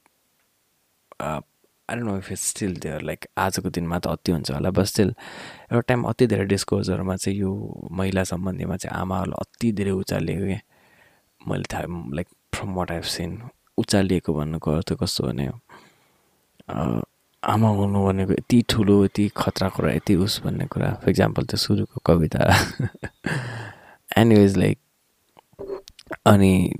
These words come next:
टेलिभिजनहरूमा पनि, like, being a mother is the hardest job in the world or something like that। the bare meaning of, bare minimum of being a mother is,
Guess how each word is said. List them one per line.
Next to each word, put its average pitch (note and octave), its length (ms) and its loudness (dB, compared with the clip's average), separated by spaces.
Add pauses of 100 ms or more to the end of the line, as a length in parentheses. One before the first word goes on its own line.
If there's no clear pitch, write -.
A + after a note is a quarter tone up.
(160)
टेलिभिजनहरूमा G2 760 6
पनि, G#2 280 0
like, G#2 200 0
being G#2+ 320 0
a G2 80 2
mother G2 300 4
is F#2+ 160 2
the F#2+ 100 0
hardest G2 500 0
job G1+ 180 2
in - 120 -2
the G#2 100 2
world - 460 2
or - 80 -2
something - 340 -4
like - 280 -6
that। G1+ 180 -2 (2000)
the A2 120 4
bare A#2 240 12
meaning A2 300 10
of, G#2 400 6
bare G2+ 420 8
minimum G2 540 4
of F#2+ 260 6
being F#2+ 260 6
a G2 60 4
mother F#2+ 420 6
is, G2+ 600 0